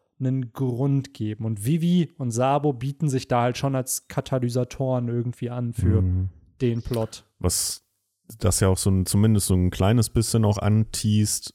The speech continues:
Speaker 2: war ja jetzt auch erst im letzten Chapter, wo man ja auch Sabo sogar gesehen hat an einer
Speaker 1: Genau,
Speaker 2: Stelle.
Speaker 1: da im Hintergrund irgendwo,
Speaker 2: Und
Speaker 1: ne?
Speaker 2: sowas bringt Oda nicht ohne Grund. Und, äh, darüber hinaus war es ja auch schon vorher, äh,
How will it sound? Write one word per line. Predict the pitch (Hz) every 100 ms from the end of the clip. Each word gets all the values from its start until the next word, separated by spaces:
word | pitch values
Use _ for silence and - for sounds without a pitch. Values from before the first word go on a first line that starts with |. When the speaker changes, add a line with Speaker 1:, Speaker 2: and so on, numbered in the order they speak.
| -
Speaker 2:
war | 95
ja | 95 95
jetzt | 92
auch | - -
erst | 92 -
im | 90
letzten | 92 - 92
Chapter, | - 87 - 85
wo | 87
man | 87 90
ja | 87
auch | 92 90
Sabo | 90 90 92
sogar | 85 90 87
gesehen | 87 90 92 90
hat | 85 - _
an | 92
einer | - 90
Speaker 1:
Genau, | 139
Speaker 2:
Stelle. | 156 131
Speaker 1:
da | 117
im | 127
Hintergrund | 165 185 113 101 117
irgendwo, | 113 113
Speaker 2:
Und | 95 113
Speaker 1:
ne? |
Speaker 2:
sowas | 104 - 120 117 - -
bringt | - 110 120 -
Oda | 107 117 110
nicht | 110 - - -
ohne | 101 104
Grund. | 95 98 87 110 - - _ - _ _
Und, | 95 92 90 90
äh, | - 92 90 90 90
darüber | 90 90 92 90
hinaus | 92 87 92 -
war | 90
es | 92
ja | 92
auch | 85
schon | - 92
vorher, | - 104 110 104 104 104 101 104 101 101 107
äh, | -